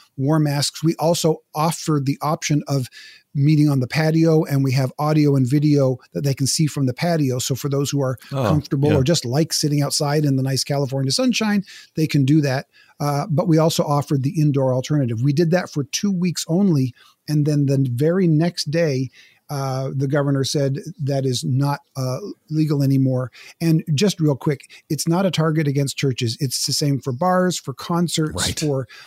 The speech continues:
Speaker 1: any large indoor gathering. Uh, and we've really gotta be careful to call persecution something that's not persecution, because
Speaker 2: Mm-hmm.
Speaker 1: there are legitimately brothers and sisters in Christ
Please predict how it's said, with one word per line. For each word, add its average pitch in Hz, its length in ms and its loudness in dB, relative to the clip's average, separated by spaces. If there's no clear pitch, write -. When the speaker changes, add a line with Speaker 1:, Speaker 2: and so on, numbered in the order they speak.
Speaker 1:
any 185 280 4
large 151 480 4
indoor 147 440 4
gathering. 135 720 0
Uh, 139 200 -4
and 147 120 4
we've 143 200 4
really 226 220 4
gotta 160 180 4
be 135 100 0
careful 147 320 0
to 127 80 0
call 147 220 0
persecution 139 580 0
something 160 320 0
that's 131 180 0
not 143 200 -2
persecution, 170 640 0
because 147 300 0
Speaker 2:
Mm-hmm. 110 180 0
Speaker 1:
there 202 140 6
are 196 140 4
legitimately 165 1120 4
brothers 175 320 2
and 170 100 4
sisters 151 380 -2
in 143 80 0
Christ 139 400 -2